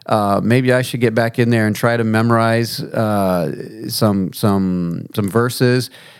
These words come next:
And, and it kinda reminds me of what we're talking about today with finishing well,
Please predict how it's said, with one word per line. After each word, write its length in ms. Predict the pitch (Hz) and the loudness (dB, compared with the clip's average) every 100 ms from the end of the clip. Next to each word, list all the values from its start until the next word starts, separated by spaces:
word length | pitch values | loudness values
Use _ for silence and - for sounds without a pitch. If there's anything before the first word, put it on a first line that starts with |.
| - | -2
And, 220 | 117 127 | 0 2
and 160 | 131 123 | 0 0
it 60 | |
kinda 240 | - 165 156 | -2 -2 0
reminds 400 | 139 131 135 127 | 2 2 2 0
me 80 | |
of 60 | 139 | 0
what 100 | 143 | 2
we're 100 | 143 | 2
talking 260 | 151 147 143 | 2 0 0
about 160 | 143 | 0
today 400 | - 147 214 95 82 | 0 0 0 -2 0
with 240 | 120 117 | 2 2
finishing 520 | - 151 151 - 131 120 | 0 -2 0 0 2 4
well, 420 | 135 131 87 | 2 0 -2